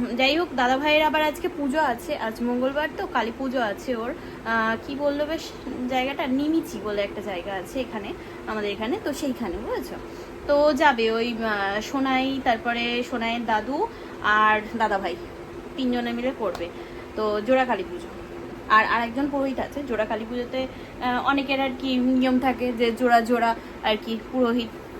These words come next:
বসিয়ে, আহ, পুজো করাবে। তো এই হচ্ছে ব্যাপার। তো যাই হোক, চলো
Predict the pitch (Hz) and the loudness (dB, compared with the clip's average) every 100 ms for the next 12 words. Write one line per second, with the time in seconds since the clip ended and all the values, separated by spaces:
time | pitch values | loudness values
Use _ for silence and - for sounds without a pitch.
0 | - 226 226 220 240 226 220 214 202 196 | -4 2 2 2 0 -2 -2 -2 0 0
1 | 202 233 220 208 180 175 220 - - - | 0 -4 -2 0 0 -2 -8 -12 -12 -4
2 | 285 254 247 220 202 - - 175 - - | 0 2 2 0 -6 -6 -8 -8 -10 -12
3 | - - 311 311 330 349 330 - - 330 | -12 -8 0 2 4 2 -2 -8 -6 0
4 | 285 311 | 2 4